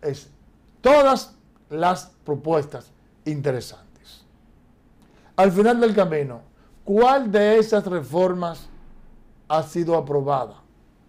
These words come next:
Ninguna. Solo la reforma a la ley electoral, que no fue el que la propuso, sino que la propuso, eh,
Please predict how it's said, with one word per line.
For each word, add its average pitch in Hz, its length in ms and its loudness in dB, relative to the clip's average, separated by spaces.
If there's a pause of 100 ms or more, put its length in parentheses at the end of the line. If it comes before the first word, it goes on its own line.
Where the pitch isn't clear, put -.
(880)
Ninguna. 120 540 -14 (840)
Solo 196 480 -4 (300)
la 147 120 -4
reforma 156 760 -6 (840)
a 151 100 0
la 160 120 0
ley 160 200 0
electoral, 165 540 -2
que 147 120 -6
no 151 100 -6
fue 147 180 -6
el 151 40 -14
que 160 60 -8
la 156 100 -4
propuso, 151 360 -12
sino 131 240 -14
que 139 80 -10
la 139 120 -8
propuso, 127 680 -12 (680)
eh, 120 640 -12